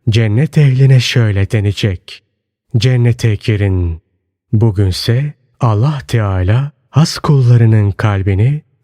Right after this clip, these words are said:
dünyadan, cennetten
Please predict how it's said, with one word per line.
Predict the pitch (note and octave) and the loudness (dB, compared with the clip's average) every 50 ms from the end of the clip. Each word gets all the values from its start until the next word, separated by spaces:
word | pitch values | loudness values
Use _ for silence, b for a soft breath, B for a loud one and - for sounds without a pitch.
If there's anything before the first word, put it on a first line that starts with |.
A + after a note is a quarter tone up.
| - A2+ | -4 -2
dünyadan, | G2+ A2+ A2 G#2+ G2+ G2+ G2 F#2+ F#2+ F#2 G#2+ G2+ A2 B2+ D3 D#3 D#3+ _ _ _ _ _ - A2 | 0 0 0 0 0 0 0 0 0 0 0 0 0 0 -2 -4 -8 _ _ _ _ _ -4 -2
cennetten | F#2+ A#2 A2 G#2 G2 G2 F#2+ F#2 _ - - G#2+ A2 A#2+ C#3 C#3+ D#3 | 0 0 0 0 -2 -2 -2 -4 _ -4 -4 -4 -2 -4 -6 -8 -10